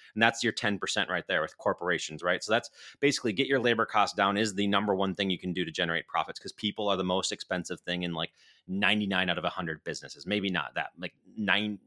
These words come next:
seventy-five out of one hundred businesses, right? Other than retail or things that have a huge inventory. And so, and so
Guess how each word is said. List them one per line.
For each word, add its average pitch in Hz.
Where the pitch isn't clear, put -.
seventy-five 107
out 87
of 85
one 85
hundred 85
businesses, 78
right? 87
Other 107
than 90
retail 95
or 85
things 92
that 87
have 85
a 87
huge 92
inventory. 80
And 123
so, 135
and 147
so 135